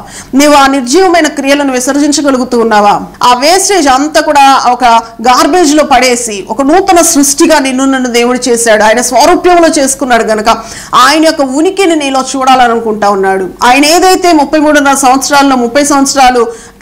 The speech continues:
తన తండ్రి చెప్పిన మాటలు వింటూ చేసిన పనులు, ఆ మూడున్నర సంవత్సరాల్లో పరలోకపు తండ్రి ఏదైతే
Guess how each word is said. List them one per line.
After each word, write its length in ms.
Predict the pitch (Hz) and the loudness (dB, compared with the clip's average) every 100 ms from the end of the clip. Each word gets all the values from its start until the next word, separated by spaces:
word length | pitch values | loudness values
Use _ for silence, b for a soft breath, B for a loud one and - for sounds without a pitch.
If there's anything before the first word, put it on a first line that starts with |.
| 254 | 0
తన 100 | 262 | 0
తండ్రి 340 | 262 285 359 359 | 0 0 0 -2
చెప్పిన 220 | - 285 | -4 -4
మాటలు 400 | 254 254 277 277 | 0 0 0 -4
వింటూ 320 | 262 254 262 | -4 -6 -6
చేసిన 400 | 269 247 240 254 | -4 -4 -4 -4
పనులు, 580 | 233 233 240 226 208 - | -2 -2 0 0 0 -2
ఆ 120 | - 247 | -2 0
మూడున్నర 480 | 294 359 339 320 | 2 2 2 2
సంవత్సరాల్లో 600 | 302 277 277 - 277 262 | 0 0 -2 0 0 0
పరలోకపు 540 | 233 240 254 294 311 277 | -2 0 0 0 -2 -4
తండ్రి 400 | 262 247 277 240 | -2 -2 -2 -4
ఏదైతే 500 | 254 285 285 285 | -2 -2 -2 -2